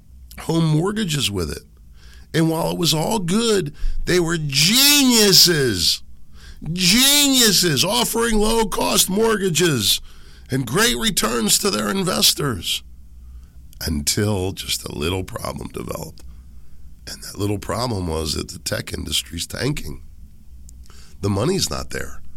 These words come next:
and it's not gonna be there. They invested in a buggy whip company at the wrong time, and there's going to be huge losses. So then Mister Ed comes in, and he goes, "Whoa, whoa, whoa, whoa, whoa.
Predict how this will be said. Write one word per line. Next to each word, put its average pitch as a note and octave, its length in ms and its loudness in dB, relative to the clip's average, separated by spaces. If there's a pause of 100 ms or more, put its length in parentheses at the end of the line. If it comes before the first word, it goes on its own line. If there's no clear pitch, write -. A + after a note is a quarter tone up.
(180)
and A#2 120 0
it's A2+ 140 0
not C3+ 180 -4
gonna D#3+ 240 -4
be D2+ 200 -4
there. C2 340 -6 (380)
They C#3+ 180 0
invested B2 920 0
in C3+ 100 -4
a B2+ 60 -6
buggy A#2+ 360 -4
whip D2+ 260 -2
company C#2 560 -4
at D2 180 -6
the C2+ 120 -6
wrong G#2 440 -2
time, - 560 -10 (1300)
and A#2 160 0
there's A#2+ 180 0
going F#2+ 280 -2
to G#2 60 -2
be G#2+ 140 0
huge A#2 300 0
losses. - 600 -6 (800)
So - 180 -4
then A#2+ 200 0
Mister C#3+ 440 -2
Ed C3 180 -6
comes D2+ 320 -4
in, F2 320 -2 (880)
and C3 140 0
he E3 120 2
goes, E3 260 -4
"Whoa, F#4+ 280 -2
whoa, F#3 220 0
whoa, C#3 340 -2
whoa, F3+ 220 2
whoa. G#2+ 360 -4